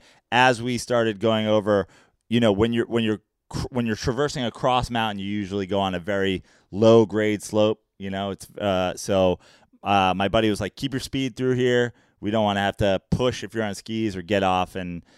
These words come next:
you know, push with your leg if you're, uh, snowboarding."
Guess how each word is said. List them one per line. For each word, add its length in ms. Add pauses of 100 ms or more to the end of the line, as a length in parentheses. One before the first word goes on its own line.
(160)
you 80
know, 100
push 280
with 120
your 160
leg 460
if 220
you're, 340
uh, 400
snowboarding." 640